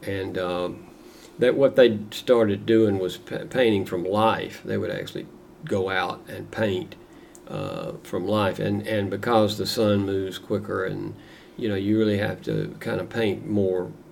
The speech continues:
You can't get to the detail 'cause you've only got a couple of hours before the sun is nothing like it was.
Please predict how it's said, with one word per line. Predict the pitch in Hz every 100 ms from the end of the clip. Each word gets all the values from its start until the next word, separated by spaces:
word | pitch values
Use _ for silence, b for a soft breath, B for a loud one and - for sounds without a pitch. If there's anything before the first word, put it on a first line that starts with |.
| -
You | 107
can't | 101 113 -
get | 110 - - -
to | 107
the | 87
detail | 85 120 120 104 90 90
'cause | 90 90 107
you've | 113
only | 127 98
got | 113 113 101 90 - - - B B B B B B -
a |
couple | - - 156 110
of | 92
hours | 101 107 95 90 101 - - - - - - 101
before | 101 110 104 95 90 - - - -
the | 101 92
sun | - 117 104 95
is | 95
nothing | 101 101 95 92
like | 92 90
it | 92
was. | 98 98 95 92 101 -